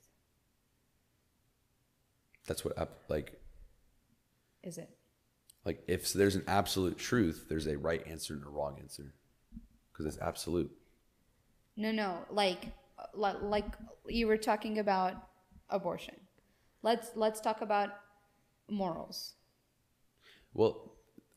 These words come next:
Speaker 1: I feel like there is an absolute, there is an absolute truth.
Speaker 2: Do you think so?
Speaker 1: Yes.
Speaker 2: Okay, you wanna explain that to me?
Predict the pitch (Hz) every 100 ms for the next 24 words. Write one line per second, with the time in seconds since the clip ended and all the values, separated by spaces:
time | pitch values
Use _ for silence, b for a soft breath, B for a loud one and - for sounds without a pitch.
0 | - 92 127 123 95 - - 90 80 -
1 | 78 - - 87 - 117 117 87 85 -
2 | - - - - - _ - 185 214 214
3 | 240 233 - - - - - 80 - -
4 | - - - - 190 190 185 180 180 -
5 | 185 180 180 - 190